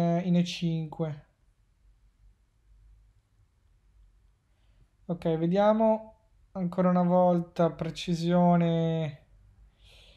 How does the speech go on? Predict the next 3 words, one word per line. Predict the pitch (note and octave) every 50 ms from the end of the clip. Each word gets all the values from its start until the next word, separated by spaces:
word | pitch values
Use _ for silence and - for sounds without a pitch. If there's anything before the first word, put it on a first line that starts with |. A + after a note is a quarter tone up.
| - _ _ _ _ _ _ - - -
precisione | - - D#3 - - F3+ E3+ D#3+ E3 F3 F3 E3+ E3+ E3 E3
abbastanza | E3 D#3+ E3 D#3+ D3+ - - F3 F3+ F#3+ F3+ - F#3 F3+ F3 F3 E3+ E3 E3 E3 E3 E3 E3 E3 E3 E3+
alta. | F3 E3 E3 E3 D#3+ D#3+ E3 - - - A3 A#3 B3+ C4+ C#4+ - - -